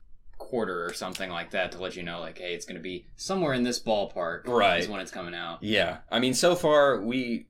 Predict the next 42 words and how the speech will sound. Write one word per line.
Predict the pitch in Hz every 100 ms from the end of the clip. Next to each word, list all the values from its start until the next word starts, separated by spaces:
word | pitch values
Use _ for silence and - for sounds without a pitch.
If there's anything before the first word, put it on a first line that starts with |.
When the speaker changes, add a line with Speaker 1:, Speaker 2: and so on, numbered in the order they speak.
| -
Speaker 2:
we | - 131 151
know | 127 123 120 117 110
that | 98 98 95 92 - - - - -
we | 101 98
have | 190
a | 175
Tangled | - 123 123 113 101
world | 101 104 101 101 95 - - - - -
we | 98
know | 107
that | 104
we |
have | 95
a | 92
Big | 98 95
Zero, | 95 92 92 - -
Big | 143 139
Hero | 113 113 110 101
Six | 92 - 160 -
world. | 127 123 117 113 - -
Now | 95 107 107
we |
know | 104
we | 101
have | 95
a | 90
Toy | - 107
Story | - 101 95
world. | 92 92 90 90 80
We | 95
know | 104 101
we | 98
have | 92 90 90 -
a | 87 87 82 - -
Olympus | 98 107 107 90
Coliseum | 92 87 90 175 123
world. | 107 107 101 98 - - - - -
Um, | 101 107 107 107 104 - -
so | -
that's | 185 214
four | - 185 135
worlds. | 113 127 135 127 -